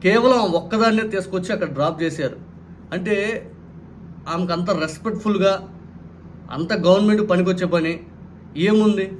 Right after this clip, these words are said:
ఏముంది? ఇది కరెక్ట్ అనే విధానం? ప్రోటోకాల్ ప్రభుత్వం. నారా లోకేష్ గారికి ఒక హెలికాప్టర్, పవన్ కళ్యాణ్ గారికి ఒక హెలికాప్టర్, చంద్రబాబు నాయుడు గారికి ఒక హెలికా-,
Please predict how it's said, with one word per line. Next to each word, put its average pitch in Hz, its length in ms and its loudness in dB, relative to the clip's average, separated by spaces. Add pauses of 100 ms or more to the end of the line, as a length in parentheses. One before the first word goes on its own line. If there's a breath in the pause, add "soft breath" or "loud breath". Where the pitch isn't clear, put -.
(1400)
ఏముంది? 208 440 0 (1500)
ఇది 175 120 0
కరెక్ట్ 185 300 2
అనే 214 180 4
విధానం? 190 460 2 (1800)
ప్రోటోకాల్ 214 580 2
ప్రభుత్వం. 196 440 -2 (400)
నారా 147 280 0
లోకేష్ 147 340 -2
గారికి 147 220 -6
ఒక 143 140 -6
హెలికాప్టర్, 208 540 -4
పవన్ 151 240 -2
కళ్యాణ్ 156 240 -4
గారికి 151 240 -6
ఒక 147 140 -4
హెలికాప్టర్, 208 540 -4
చంద్రబాబు 156 400 -4
నాయుడు 156 200 -4
గారికి 151 220 -6
ఒక 156 120 -4
హెలికా-, 196 340 -2